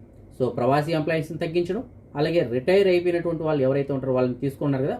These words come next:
వాళ్ళని కూడా తగ్గించడం, ఈ విధంగా చేసినట్లయితే కొద్దిగా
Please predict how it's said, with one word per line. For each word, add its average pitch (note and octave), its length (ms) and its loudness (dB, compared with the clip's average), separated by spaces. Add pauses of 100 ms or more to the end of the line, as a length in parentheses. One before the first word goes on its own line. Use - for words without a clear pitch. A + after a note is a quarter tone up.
వాళ్ళని C3 320 2
కూడా B2+ 180 -6
తగ్గించడం, G2 360 -10 (440)
ఈ C#3 100 2
విధంగా F#3 380 4
చేసినట్లయితే E3+ 680 0 (260)
కొద్దిగా F3+ 220 2